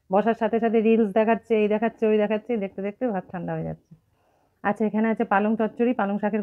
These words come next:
ঘন্ট, শিম, বেগুন, আলু দিয়ে। এখানে একটা ভাজা আছে, এর মধ্যে আছে শিম, ঢেঁড়স, মানে ভেন্ডি যেটা, আলু, পেঁয়াজ, কাঁচা লঙ্কা দিয়ে ভাজা হয়েছে। এখানে আছে থোড় চেচকি, আর এখানে আছে এই যে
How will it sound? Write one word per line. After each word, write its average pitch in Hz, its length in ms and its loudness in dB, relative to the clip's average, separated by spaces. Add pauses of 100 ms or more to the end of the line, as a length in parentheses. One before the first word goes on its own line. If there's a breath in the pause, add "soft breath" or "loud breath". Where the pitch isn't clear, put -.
ঘন্ট, 196 200 -2 (200)
শিম, 214 240 0 (120)
বেগুন, 202 300 2 (580)
আলু 180 260 2
দিয়ে। 160 140 -2 (1700)
এখানে 240 240 4
একটা 247 140 2 (100)
ভাজা 208 260 6 (100)
আছে, 190 180 -2 (100)
এর 196 120 -2
মধ্যে 214 240 0
আছে 233 120 0 (120)
শিম, 240 220 4 (420)
ঢেঁড়স, 220 380 4 (800)
মানে 202 180 2
ভেন্ডি 214 340 6
যেটা, 160 200 0 (280)
আলু, 202 200 4 (140)
পেঁয়াজ, 214 320 2 (220)
কাঁচা 185 260 0
লঙ্কা 196 240 0
দিয়ে 214 180 2
ভাজা 185 220 -2
হয়েছে। 196 220 -4 (560 soft breath)
এখানে 214 240 0
আছে 226 100 4 (100)
থোড় 233 200 6 (100)
চেচকি, 233 360 2 (680)
আর 196 240 -4
এখানে 202 220 -2 (100)
আছে 202 160 0 (140)
এই 185 120 2
যে 180 80 -2